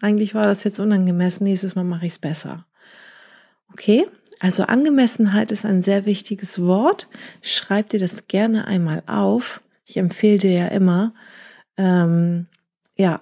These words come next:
ein Notizbuch zu haben. Das ist eine sehr wichtige Sache, dass du einfach deine Gedanken aufschreiben kannst, das, was dir, ja, am Tag vielleicht passiert, was dir für Gedanken in den Kopf kommen, dass du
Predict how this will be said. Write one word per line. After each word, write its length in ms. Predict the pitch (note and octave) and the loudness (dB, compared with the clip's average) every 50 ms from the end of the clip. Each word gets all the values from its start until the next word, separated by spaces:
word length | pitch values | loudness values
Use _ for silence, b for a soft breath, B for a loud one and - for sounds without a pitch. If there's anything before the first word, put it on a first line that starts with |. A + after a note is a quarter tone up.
| - | -4
ein 280 | - F#3 F3+ F3+ F#3 F#3 | 0 2 2 4 4 2
Notizbuch 600 | F#3 F#3+ F#3 - D4+ D4+ - - - F3+ E3+ - | 2 0 0 -2 -4 -4 -4 -4 -2 -4 -4 -4
zu 220 | - - E3+ E3 | -6 -4 -2 -2
haben. 260 | E3 D#3+ D#3+ - F3 E3+ | 0 -2 -2 -2 -2 -4
Das 120 | E3+ - | -2 0
ist 60 | - | 0
eine 80 | G3 F#3 | 0 2
sehr 180 | G3 G3 G3 | 2 2 2
wichtige 400 | G3 G#3 G3+ - - A#3 - G3+ | 0 -2 -4 -6 -10 -4 -2 -2
Sache, 420 | F3+ - F3 F3 E3+ - B3 C4+ F#4 - B B B B B B B B B | 0 2 0 -2 -2 -2 -4 -6 -6 -6 B B B B B B B B B
dass 180 | - G#3 G3+ | -6 -6 -4
du 120 | - - A3+ | -4 -4 -4
einfach 640 | A#3 G3 G3+ G#3 G#3 - A#3 A3 A3 G3+ - - | -2 0 -2 -2 -2 0 0 0 0 -2 -6 -10
deine 720 | _ - G3+ F#3+ F#3 F#3+ F#3+ G3 G3 G3 G3 G3+ G#3 G#3 G#3+ G#3 | _ -2 0 2 2 4 4 4 4 4 2 2 0 -2 -2 -2
Gedanken 580 | A3 G3+ G3 G3+ G3+ G#3+ A#3 A3+ A#3+ A#3+ A#3+ | -2 0 2 2 0 0 0 -2 -2 -4 -4
aufschreiben 720 | - - A3+ A#3+ A#3 - - - - G3+ G3 F#3+ F#3 G3 F#3+ | -4 -4 -6 -6 -6 -8 -10 -8 -6 -4 -4 -2 -2 -2 -2
kannst, 540 | F#3 - - F#3+ F#3+ F#3+ G3 G3 - - B B B B B B B B B | -2 -2 -2 0 0 0 0 -2 -6 -10 B B B B B B B B B
das, 220 | - G#3+ G3 - | -2 -2 0 2
was 200 | G3+ F#3+ F#3 - | 0 0 0 -2
dir, 560 | - - G3 F#3+ F#3+ F#3 F#3 F#3 F#3 F#3 F3+ - - - | -2 0 2 4 4 4 4 4 4 2 0 -4 -6 -2
ja, 320 | G3 F#3+ F3+ E3 - - | 0 0 0 0 -2 -4
am 180 | - F#3 F3+ F3 | -2 -2 -2 -2
Tag 380 | F3 - G3+ G3+ G3+ G3 F#3+ - | -2 -2 -2 -2 -2 -4 -6 -6
vielleicht 680 | - G#3 F#3 F3+ F3 E3+ E3+ F3 E3+ - - - b b b b b b b b b b - | -6 -4 -2 0 0 0 -2 -4 -4 -8 -14 -18 b b b b b b b b b b -14
passiert, 480 | - F3+ - - - A#3+ A#3 A3+ - | -8 -6 -4 0 2 2 2 2 2
was 100 | F#3+ F3+ | -2 -2
dir 140 | - - F#3 | 0 0 -2
für 160 | F3 - F#3+ | 0 0 -2
Gedanken 480 | F#3 F#3+ F#3+ - C4+ D#4 E4 - B3 G#3+ | -2 0 0 0 -2 -2 -2 -4 -2 -2
in 120 | G#3 G3+ | 0 0
den 160 | G3 F#3+ F#3 F#3 | 2 0 0 0
Kopf 340 | - G3 F#3 F#3 - - | -2 -4 -6 -6 -8 -16
kommen, 460 | - - - F#3+ F#3 F3+ F3+ F#3 F#3 F3+ | -16 -6 -2 0 0 2 2 2 2 0
dass 200 | F3+ F3+ - - | 0 -2 -2 -2
du 240 | - F#3+ F#3 F#3+ | 0 0 0 0